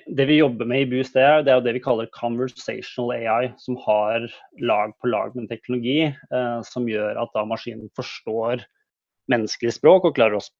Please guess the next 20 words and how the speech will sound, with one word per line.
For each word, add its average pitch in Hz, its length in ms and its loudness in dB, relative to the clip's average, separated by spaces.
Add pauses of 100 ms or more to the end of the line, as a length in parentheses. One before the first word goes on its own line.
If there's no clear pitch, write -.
respondere 117 640 -4
på 123 140 -2
en 113 100 -2
god 113 320 0
måte 107 320 0
på 120 80 2
hva, 107 180 6 (380)
eh, 120 320 -4
hva 117 160 2
brukeren 110 400 -2
faktisk - 480 -4
spør 120 300 -2
om. 127 60 -6 (880)
Og, 131 100 0
og 135 160 -4
det 147 140 4
er 131 80 4
jo 123 100 0
litt 117 160 -8
av 123 80 -4